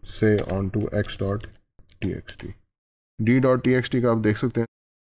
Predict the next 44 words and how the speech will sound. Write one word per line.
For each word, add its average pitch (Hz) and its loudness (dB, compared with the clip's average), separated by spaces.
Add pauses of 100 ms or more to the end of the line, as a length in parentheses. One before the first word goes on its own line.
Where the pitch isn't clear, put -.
(100)
साइज 101 -2
ट्वेंटी 113 0
सिक्स - -2
बाइट्स 113 -2
हैं। 120 -2 (460)
हम 98 -4
कॉपी 107 0
करते 127 0
हैं, 120 -2 (640)
कोई 117 2
एरर 123 4
नहीं 123 2
आया, 110 2 (260)
इसका - 0
मतलब 107 2
फाइल 101 2
कॉपी 101 -4
हो 135 2
गई 117 2
होगी। 110 0 (560)
डायरेक्टरी 104 2
लें, 131 2 (600)
तो 117 -4
आप 107 2
देख 104 2
सकते 117 -2
हैं, 110 2
एक 104 -4
और 104 4
फाइल 135 0
बन 127 2
गई 120 4
है, 107 0 (240)
एक्स - -2
डॉट 110 2
टी 110 0
एक्स 127 -2
टी। 127 0
इसका - -2
exactly 110 4
उतना 139 2
ही 147 2
साइज 113 2
है 120 -2